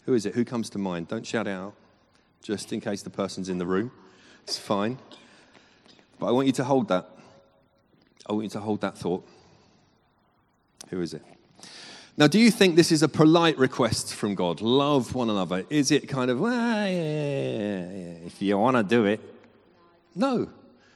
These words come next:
Few of you are saying, "No, that's good." No, it's a command. One John four seven puts it like this. "Dear friends, let us love one another, for love comes from God.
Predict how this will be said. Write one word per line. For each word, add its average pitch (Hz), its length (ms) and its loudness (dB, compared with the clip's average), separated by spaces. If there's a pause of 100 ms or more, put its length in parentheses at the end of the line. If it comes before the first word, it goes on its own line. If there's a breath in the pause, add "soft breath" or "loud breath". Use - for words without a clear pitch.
Few 156 300 2
of 139 100 2
you 147 140 2
are - 20 -2
saying, 131 400 -2
"No, 135 240 0
that's 131 240 -8
good." - 240 -4 (600 loud breath)
No, 120 320 2
it's 117 220 -6
a 131 40 -6
command. 120 640 0
One 139 240 6
John 135 240 2
four 127 240 2
seven 127 340 2
puts 123 240 -2
it 117 60 -2
like 123 140 0
this. 127 180 0
"Dear 175 180 4
friends, 110 500 -2 (440 loud breath)
let 156 160 6
us 143 160 -2
love 143 340 4
one 123 160 2
another, 104 300 0
for 151 180 2
love 151 380 2
comes 113 340 -4
from 131 240 -2
God. 131 380 -2